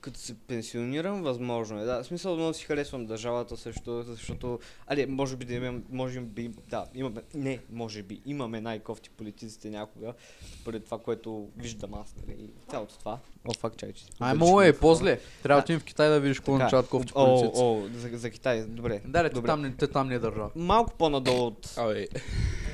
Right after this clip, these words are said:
Speaker 1: най-известни.
Speaker 3: <laughs> Моите политици са братя, няма ги обиждаш.
Speaker 1: И това може би ми е единствения минус, ама като цяло имаме си,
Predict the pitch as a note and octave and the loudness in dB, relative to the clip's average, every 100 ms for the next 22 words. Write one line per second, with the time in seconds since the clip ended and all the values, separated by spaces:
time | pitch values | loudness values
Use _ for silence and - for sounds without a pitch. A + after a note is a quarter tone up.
0 | - B2 - A2+ E3 - G#2+ F3+ C#3+ D#3+ | -6 4 6 8 8 6 4 0 4 4
1 | E3+ F3 E3+ D3 C#3+ E3 C#3 C#3+ D3+ C3 | 4 2 4 4 6 4 4 4 4 4
2 | C3 B2 A2 A#2+ G#2+ G2+ - - - - | 4 2 0 0 0 -4 -8 -18 -20 -20
3 | - - - - - - - - - - | -20 -16 -16 -14 -16 -18 -20 -20 -16 -6
4 | C#3 C3 D3+ E3+ D#3 D3+ D3 C3+ B2+ B2+ | -6 -2 0 2 0 0 0 0 -2 -6
5 | B2 A#2+ B2+ C3 - A2 G#2 - A#2 A2 | -4 -2 -2 -4 -4 -8 -8 -4 -2 0
6 | G#2+ G#2+ G#2+ - - - - D#3 D3 B2 | -2 -4 -10 -18 -20 -20 -10 -4 -4 -4
7 | - A#2+ | -8 -10